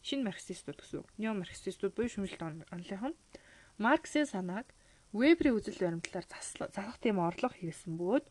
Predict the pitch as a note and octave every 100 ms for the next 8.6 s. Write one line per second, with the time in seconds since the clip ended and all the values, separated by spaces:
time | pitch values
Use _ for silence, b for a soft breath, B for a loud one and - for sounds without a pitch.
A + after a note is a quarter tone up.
0 | B B B B G#3 G#3+ - E4 - F#3
1 | F3+ F#3+ F#3+ F#3 - A#3+ C4 - D#4+ A3+
2 | E3+ - F#3 F#3+ G3+ F#3 F3 - - -
3 | - F#3+ G3+ - - - A#3+ A3 F3+ F3
4 | F#3+ F#3 F3 - - G#3+ F3 D3+ - B3
5 | F#3 _ - - - - - - - _
6 | B B B B B - A3+ - D4 F#4
7 | B B B - - G#3 G#3+ G3+ F#3 -
8 | - D4+ E4 A3+ A3 C4+